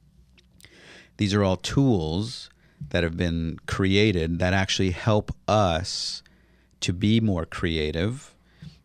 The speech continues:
um, to use our intellect and to magnify our intellect and to, and to use it,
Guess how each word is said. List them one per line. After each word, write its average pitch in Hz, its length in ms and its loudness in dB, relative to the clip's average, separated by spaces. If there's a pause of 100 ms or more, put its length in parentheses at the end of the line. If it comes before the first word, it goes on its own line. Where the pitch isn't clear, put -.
(120)
um, 82 380 -2
to - 140 -4
use 110 400 4
our 95 140 4
intellect 85 400 -2
and 92 100 -2
to - 80 -2
magnify 92 1040 0
our 80 140 -2
intellect 80 680 -4 (460)
and 87 200 -2
to, 80 400 -2 (280)
and 80 200 -6
to - 120 -6
use 90 380 0
it, - 320 -2